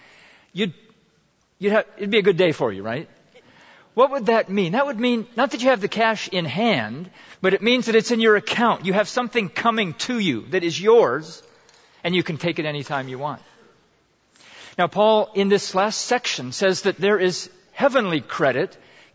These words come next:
given to your account, and it comes in two types. First, there is a long-term,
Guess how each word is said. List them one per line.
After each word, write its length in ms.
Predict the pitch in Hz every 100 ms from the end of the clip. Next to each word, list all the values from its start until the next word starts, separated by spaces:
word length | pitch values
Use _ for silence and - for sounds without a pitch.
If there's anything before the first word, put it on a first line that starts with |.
| 143
given 500 | 233 233 240 226 185 - -
to 120 | 196
your 180 | 208 190
account, 580 | - 185 190 190 143 -
and 140 | 160 165
it 140 | 160
comes 320 | 180 180 160
in 180 | 165 143 -
two 180 | - 156
types. 680 | - 139 110 - - - - _ _ _ -
First, 480 | - 196 202 - -
there 140 | 170 165
is 100 | 156
a 60 |
long-term, 1000 | 143 156 180 202 190 - 185 180 185 185